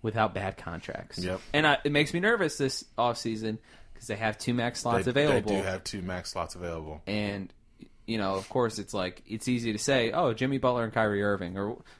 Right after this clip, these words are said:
Speaker 1: you know what I mean? You could s-, whatever two players you wanna say.
Speaker 2: Right.
Speaker 1: But if they don't, and it's all of a sudden like, "All right, we're gonna give Chris Middleton the max, and we're gonna give,"
Speaker 2: Mm-hmm.
Speaker 1: you know what I mean? And someone else that's, like, not there.
Speaker 2: Right.
Speaker 1: Um,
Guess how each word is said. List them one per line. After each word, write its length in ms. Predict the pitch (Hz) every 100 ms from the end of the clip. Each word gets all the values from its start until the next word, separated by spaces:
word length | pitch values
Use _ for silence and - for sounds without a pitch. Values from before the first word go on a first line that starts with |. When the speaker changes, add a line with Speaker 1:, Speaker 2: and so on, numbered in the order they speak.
| -
Speaker 1:
you 80 |
know 80 | 147
what 40 | 135
I 40 |
mean? 180 | 123 123
You 80 | 120
could 120 | 120
s-, 100 | -
whatever 380 | - 135 143 135
two 340 | - - 127 120
players 440 | - 107 107 101
you 120 | 107
wanna 220 | 98 92 87
say. 440 | - 95 101 135 -
Speaker 2:
Right. 300 | 98 87 87 - -
Speaker 1:
But 400 | 104 101 90 - - -
if 140 | 104 -
they 160 | 95 95
don't, 640 | 156 190 127 104 - - - -
and 140 | - 104
it's 400 | 101 - - - -
all 140 | 98 95
of 40 |
a 20 |
sudden 360 | 98 101 98 98
like, 240 | 90 87 - - _ - _ _ -
"All 80 | 92
right, 120 | 85
we're 60 | -
gonna 160 | 98 92
give 180 | 92
Chris 240 | - 107 -
Middleton 400 | 131 131 - 127
the 40 | 120
max, 440 | 117 110 107 -
and 80 | 98
we're 80 | 95
gonna 200 | 95 95
give," 480 | - 98 95 92 - - - -
Speaker 2:
Mm-hmm. 360 | 107 90 98 123
Speaker 1:
you 60 |
know 80 | 127
what 40 |
I 20 | 117
mean? 80 | -
And 140 | 120
someone 280 | - 123 117
else 200 | 117 -
that's, 220 | 101 -
like, 200 | 110 107 107
not 340 | 101 92 -
there. 440 | 120 117 98 95 -
Speaker 2:
Right. 400 | 92 85 85 76 -
Speaker 1:
Um, 540 | 98 87 90 - 104